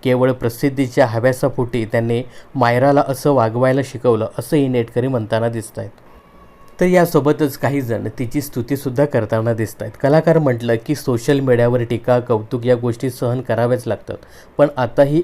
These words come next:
एवढीशी चिमुरडीसुद्धा अशा टीकेला धनी झाली. अर्थात जिथे प्रसिद्धी आहे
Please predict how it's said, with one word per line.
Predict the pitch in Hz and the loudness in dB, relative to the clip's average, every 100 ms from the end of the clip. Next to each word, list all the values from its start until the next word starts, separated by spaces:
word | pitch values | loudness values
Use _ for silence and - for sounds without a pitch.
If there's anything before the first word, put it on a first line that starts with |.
| 135 | 0
एवढीशी | 127 143 147 156 | 0 0 0 -2
चिमुरडीसुद्धा | - 123 131 139 135 123 104 92 - - - | -2 0 2 0 -2 -4 -2 -2 -4 -16 -8
अशा | 139 - 180 | -4 -2 0
टीकेला | 143 - 151 156 123 | -2 2 2 2 0
धनी | 127 151 | 0 0
झाली. | 127 117 104 | 2 -2 -2
अर्थात | - 120 120 127 104 - - - 131 | -4 -8 -4 -4 -4 -8 -20 -14 -6
जिथे | 123 160 | 0 0
प्रसिद्धी | - 120 - 131 131 | 2 0 -2 0 2
आहे | 117 123 | 2 0